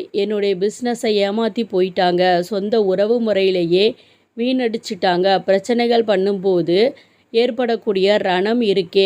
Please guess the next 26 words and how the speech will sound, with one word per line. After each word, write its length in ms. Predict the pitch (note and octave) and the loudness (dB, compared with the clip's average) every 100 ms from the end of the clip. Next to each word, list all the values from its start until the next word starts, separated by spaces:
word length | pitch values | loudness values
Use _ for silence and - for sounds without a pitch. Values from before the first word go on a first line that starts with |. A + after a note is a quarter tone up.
| F3+ | 2
அந்த 240 | F3 F#3+ F3+ | 0 0 2
வலி 320 | F3+ G3+ A3+ G#3+ E4 - _ | 2 2 0 -2 -4 -10 _
ஊசியில 480 | G3 B3 - A#3+ G#3+ A3 | -10 -8 -6 -4 -4 -4
குத்துன 400 | A3 F3+ G#3 G3+ | -6 -6 -6 -4
மாதிரி 280 | F#3+ F3+ G#3 | -2 0 0
இருக்கும். 460 | G#3 F#3 F3+ G3 F3+ D3+ _ _ _ _ | 0 0 0 0 0 -2 _ _ _ _
So, 180 | - G#3+ A3 A#3 | -6 -2 0 0
ஒரே 240 | G3+ G#3+ B3+ | -2 0 2
ஒரு 220 | C4+ A3+ | 2 0
விஷயம் 400 | G3 - A#3 A3 | -2 -2 -2 0
மட்டும் 300 | G3 E3+ G#3 | -4 -6 -6
சொல்றேன், 520 | A3+ G3+ F3+ F#3+ G3 F#3+ | -4 -2 0 0 -2 -2
மேசராசி 640 | G3 G#3+ B3 G#3+ G3+ F#3+ | -4 -4 -4 -2 -2 -4
நேயர்களே, 560 | F#3+ F3+ F#3 F3+ F3+ F3+ A#3 - _ _ - | -4 0 0 0 0 0 -4 -12 _ _ -4
ராகு, 400 | G3 G3+ G#3 A3+ A3 | -2 0 0 -4 -2
கேது 380 | G#3 G3 G3 G#3 A#3+ | -2 0 0 0 0
முறையாக, 640 | G3 G3+ A#3 A#3 G3 G#3 A#3 | -2 -2 0 0 -2 -4 -4
கேது 300 | A3 A3 A3+ | -2 0 0
பகவான் 520 | G#3 F#3 F#3+ F3 A3 | -4 -4 -4 -4 -4
ஒரு 200 | A3 G3+ F#3+ | -4 -4 -4
முப்பது 360 | F#3 F3+ A#3 A#3 | -4 -2 -2 2
வருஷம் 440 | F#3+ F3+ G3 F#3+ | 0 0 -6 -6
கழிச்சு 360 | G#3 F#3+ F#3+ A3+ | -4 -4 -4 -4
உங்களுக்கு 480 | G3 F#3 F3 F3 G#3+ - - _ _ | -2 -2 -2 -2 -4 -4 -20 _ _
சாதகமா 640 | - F3+ A3+ C4 B3 G#3+ G#3 | -4 0 0 -2 -4 -6 -2
வராரு. 420 | F#3+ F3+ F3 G3 | -2 0 -2 -2